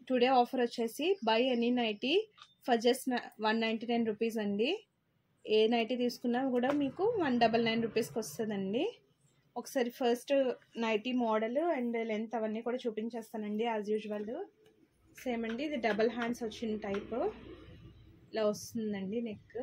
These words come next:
Front neck shape అయితే ఇలా వస్తుంది. Double hands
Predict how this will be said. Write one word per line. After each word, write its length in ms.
Front 340
neck 240
shape 280
అయితే 200
ఇలా 160
వస్తుంది. 640
Double 300
hands 400